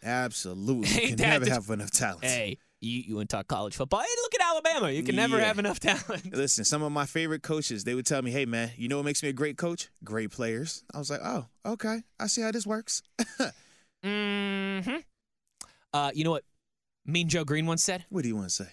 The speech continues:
Speaker 2: He said, "We never won bleep here until Franco got here."
Speaker 1: Mm.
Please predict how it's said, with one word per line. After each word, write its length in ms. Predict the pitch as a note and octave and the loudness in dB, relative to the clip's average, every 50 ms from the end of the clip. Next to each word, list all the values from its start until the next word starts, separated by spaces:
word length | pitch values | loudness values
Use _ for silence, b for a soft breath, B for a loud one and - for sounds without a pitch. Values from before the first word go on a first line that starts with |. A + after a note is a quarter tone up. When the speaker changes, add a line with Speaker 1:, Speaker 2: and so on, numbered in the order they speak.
| - - | -8 -4
Speaker 2:
He 160 | A#2+ B2+ B2 | -2 0 0
said, 220 | - - C3+ B2 | 2 0 0 0
"We 160 | A#2+ C#3 E3 | 0 0 2
never 220 | E3+ E3 E3 D3 D3 | 2 2 2 2 0
won 400 | D3 C#3+ D3 D3 C#3+ C#3 B2+ A#2 - _ _ _ _ _ _ _ _ _ _ _ _ _ _ _ _ _ _ _ - | 0 2 2 0 0 -2 -4 -8 -14 _ _ _ _ _ _ _ _ _ _ _ _ _ _ _ _ _ _ _ -12
bleep 420 | C3 A#2+ A#2 D#3 E3 F3 E3+ - - | -6 -2 0 0 2 2 0 0 0
here 260 | C3 A#2+ A2 G#2 - _ _ _ _ _ _ _ _ _ _ _ _ _ _ | -2 -2 -2 -4 -8 _ _ _ _ _ _ _ _ _ _ _ _ _ _
until 200 | - B2+ D#3+ C#3 | -6 -4 -4 -2
Franco 380 | - - D#3+ D#3+ D#3+ D3 B2 A2 | 0 2 2 4 4 2 0 0
got 200 | A2 A2 G#2 G2 | -2 -4 -4 -4
here." 200 | F#2+ F3 G2+ - _ - | -4 -6 -8 -10 _ -6
Speaker 1:
Mm. 200 | C3 B2 G#2 | -6 -6 -6